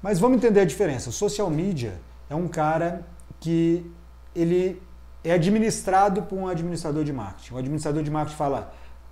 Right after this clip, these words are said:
usa, ele vai criar uma estratégia, vai criar o calendário de posts, vai criar um calendário de ações pra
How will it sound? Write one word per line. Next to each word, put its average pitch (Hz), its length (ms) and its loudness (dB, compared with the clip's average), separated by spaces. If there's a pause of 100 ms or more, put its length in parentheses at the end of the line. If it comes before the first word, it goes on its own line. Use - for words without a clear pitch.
(140)
usa, 196 800 6 (340)
ele 151 180 6
vai 165 200 6
criar 170 220 6
uma 233 120 2
estratégia, 151 680 0 (220)
vai 139 120 0
criar 165 240 4
o 214 80 6
calendário 175 500 4
de 147 100 0
posts, 135 460 -2
vai 139 140 0
criar 156 220 0
um 196 100 -2
calendário 175 420 2
de 135 80 0
ações 156 680 -2 (340)
pra 180 420 2